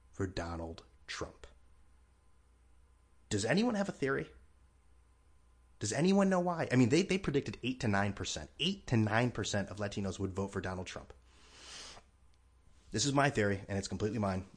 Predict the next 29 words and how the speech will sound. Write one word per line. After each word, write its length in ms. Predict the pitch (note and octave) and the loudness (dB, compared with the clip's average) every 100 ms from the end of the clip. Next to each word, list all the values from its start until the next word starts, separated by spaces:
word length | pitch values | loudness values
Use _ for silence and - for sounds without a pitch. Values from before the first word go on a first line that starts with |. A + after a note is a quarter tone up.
| - | -14
I 140 | F2 | -12
think, 340 | F2 - F#2+ - - - A#2+ C#3 - | -10 -8 -8 -8 -10 -6 -4 -4 -2
'cause 140 | A#2 | 2
I 80 | C3 | 4
think 220 | G3 G3 | 4 2
that 160 | B2+ - - | 0 -2 -4
without 220 | A#2+ D#3 | 4 6
knowing 180 | F3 D3+ | 8 6
the 80 | A2+ | 6
demographics, 600 | A2 G#2 F2+ G2 A2+ A2 | 6 4 4 2 2 -2
it's 140 | F#2 | -4
easier 240 | G2+ G2 F#2 | -2 -2 -2
to 120 | F2 | -4
t-, 120 | - - - - | -8 -14 -16 0
have 220 | A2 F#2 | 2 2
this 120 | G#2 | 0
take. 320 | - A2 - - - | -2 -4 -6 -20 -4
Without 280 | A#2 G#2+ - | 2 2 4
knowing 240 | A2 G2+ | 2 2
the 40 | |
demographics 520 | F#2 G#2+ G2 F#2+ F#2 F2+ | 2 0 0 -2 -2 -4
of 120 | F2+ | -4
the 60 | |
his-, 300 | G2 F#2 - | -4 -4 -8
Hispanic 460 | - F#2+ - F#2+ F2+ | -6 -6 -2 -4 -4
vote, 320 | F2+ F#2 G2+ G2+ | -4 0 0 -2
where, 400 | F#2+ F#2+ F#2 F#2+ | -4 -2 0 -2
location, 580 | F#2+ F#2 G2+ F#2+ G2+ F2+ | -4 -4 -4 -2 -2 -4
age, 440 | F#2+ F#2 F#2+ - | -4 -4 -6 -8